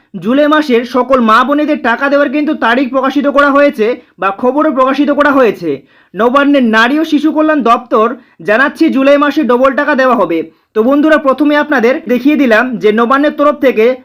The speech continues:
জানানো হয়েছে জুলাই মাসে অনেকেই ডবল টাকা পাবে, অর্থাৎ বন্ধুরা, চার হাজার আটশো টাকা এবং কেউ কেউ পেয়ে যাবেন চার হাজার টাকা।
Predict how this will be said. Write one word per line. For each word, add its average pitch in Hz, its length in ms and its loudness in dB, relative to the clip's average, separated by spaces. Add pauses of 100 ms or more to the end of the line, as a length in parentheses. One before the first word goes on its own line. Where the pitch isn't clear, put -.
জানানো 247 320 0
হয়েছে 302 380 2
জুলাই 247 340 2
মাসে 277 240 0 (300)
অনেকেই 254 440 -2
ডবল 254 240 2
টাকা 294 180 2
পাবে, 220 280 0 (160)
অর্থাৎ 254 360 -2
বন্ধুরা, 285 340 2
চার 233 200 0
হাজার 247 180 -2 (100)
আটশো 220 240 -2
টাকা 285 240 0 (140)
এবং 233 260 2 (360)
কেউ 254 180 2
কেউ 302 200 -2
পেয়ে 254 220 0
যাবেন 233 240 2 (200)
চার 247 180 -2
হাজার 285 280 0
টাকা। 190 220 0